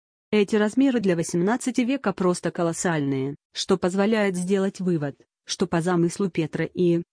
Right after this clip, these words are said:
в доке планировался ремонт именно зарубежных судов,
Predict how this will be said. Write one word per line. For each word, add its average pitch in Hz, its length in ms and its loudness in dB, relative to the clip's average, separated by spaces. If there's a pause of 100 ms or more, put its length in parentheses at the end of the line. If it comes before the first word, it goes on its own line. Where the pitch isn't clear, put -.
в 180 140 0
доке 175 280 0
планировался 196 720 2
ремонт 190 420 4
именно 185 380 2
зарубежных 180 720 0
судов, 160 480 -4